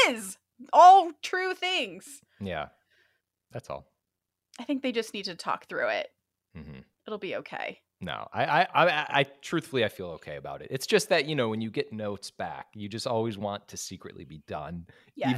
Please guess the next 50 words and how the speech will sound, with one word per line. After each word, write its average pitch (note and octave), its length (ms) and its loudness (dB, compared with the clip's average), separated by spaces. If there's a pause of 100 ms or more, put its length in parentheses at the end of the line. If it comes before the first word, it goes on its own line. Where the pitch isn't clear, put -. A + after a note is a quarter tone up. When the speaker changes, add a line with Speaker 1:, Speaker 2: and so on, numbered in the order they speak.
Speaker 1:
Yes. A2+ 40 -2
Speaker 2:
though A#2 140 2
you G#2 180 -4
know F#2+ 160 -4
you're F2+ 160 -8
not F2 320 -8
done. B2 340 2 (340)
Speaker 1:
Yeah. E3+ 260 0 (260)
Speaker 2:
And G#2 200 -4
Speaker 1:
You're G#2 120 2
Speaker 2:
then, G2+ 160 0
Speaker 1:
really B3+ 240 8
Speaker 2:
um, E3 60 -6
Speaker 1:
praying G#3+ 500 8
that F#3+ 140 0
the F#3+ 60 -2
notes F#3+ 360 0
is F3+ 100 -12
like, E3 280 -2 (460)
no G#3+ 300 8
notes. A#4+ 520 8
Great C#4+ 500 8
job. A4+ 240 12
We're C#4+ 120 8
so E4 420 8
Speaker 2:
Yeah. E4+ 40 2
Speaker 1:
impressed F4+ 480 6
by C4 140 8
this C#4+ 200 0
direction C#4 460 4
that G3+ 200 0
you've F#3 140 -4
gone E3+ 240 2
in. E3+ 280 -4 (220)
Speaker 2:
Yeah. - 280 -14 (640)
The C3 80 -4
be-, B2+ 180 -2
that's C#3+ 240 0
the C#3+ 100 0
best A#2+ 220 -2
situation F#2+ 600 -8
when D#2 180 -12
you D2+ 380 -16 (220)
are D#2+ 240 -14 (140)
expecting F2+ 520 -12
notes D2+ 340 -16
and D2+ 100 -16
then D2 80 -16
they're D2+ 100 -16
like, D2 300 -16